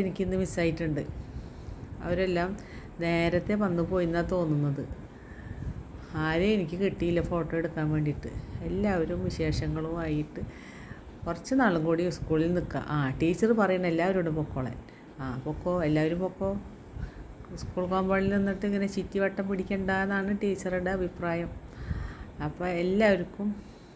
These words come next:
ഒരു, അങ്ങോട്ടും ഇങ്ങോട്ടും ഒരു മിസ്സിങ് ആണ്. അപ്പോൾ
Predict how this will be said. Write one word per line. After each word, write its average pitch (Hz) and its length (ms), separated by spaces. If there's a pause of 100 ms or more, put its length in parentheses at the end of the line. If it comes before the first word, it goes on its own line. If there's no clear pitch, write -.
(760)
ഒരു, 185 160 (1000)
അങ്ങോട്ടും 190 280
ഇങ്ങോട്ടും 180 280
ഒരു 185 100 (100)
മിസ്സിങ് 180 440
ആണ്. 170 140 (1120)
അപ്പോൾ 180 280